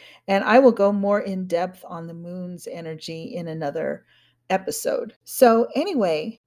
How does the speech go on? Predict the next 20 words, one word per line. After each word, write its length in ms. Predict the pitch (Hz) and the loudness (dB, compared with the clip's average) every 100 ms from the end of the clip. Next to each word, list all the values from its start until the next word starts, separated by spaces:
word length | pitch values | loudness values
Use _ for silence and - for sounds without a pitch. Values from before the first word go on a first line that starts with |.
| 170 | -8
that's 320 | 214 247 339 - | -4 -4 -6 -6
what's 200 | 247 - | -6 -4
going 320 | 226 220 208 | -4 -4 -6
on 240 | 208 208 | -8 -8
with 180 | 185 165 | -8 -8
us 220 | 170 180 - | -10 -10 -14
energetically 840 | 196 190 185 170 175 170 156 151 | -10 -10 -12 -12 -12 -12 -12 -12
right 280 | 156 151 - | -12 -12 -12
now. 320 | 156 - - _ _ - | -14 -14 -18 _ _ -4
We 120 | 208 | -2
have 200 | 208 160 | 0 -4
our 180 | 117 - - | -6 -8 0
own 240 | 226 285 | 2 2
sign 420 | - 233 226 226 | -2 -2 -2 -2
stuff 460 | 226 - 220 220 - | -4 -4 -6 -6 -6
that 180 | 165 180 | -8 -8
we 200 | 196 202 | -10 -8
deal 260 | 202 196 | -4 -2
with, 260 | 190 190 190 _ _ _ _ | 0 -2 -4 _ _ _ _
plus 440 | - 254 302 - | 2 2 2 -4